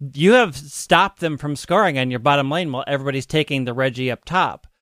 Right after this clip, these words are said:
Like, there are very specific ways, if you can pull this off,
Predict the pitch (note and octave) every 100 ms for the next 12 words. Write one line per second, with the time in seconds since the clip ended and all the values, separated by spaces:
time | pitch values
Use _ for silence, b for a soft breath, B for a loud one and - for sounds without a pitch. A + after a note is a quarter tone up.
0 | _ E3 D#3+ F#3+ C4 F3 F3 F#3+ - -
1 | D3+ E3 E3+ F#3 C3+ C3 D#3 C#3+ A2 C3+
2 | D3 A#2 - C#3+ C3+ C#3+ - A2 B2 G3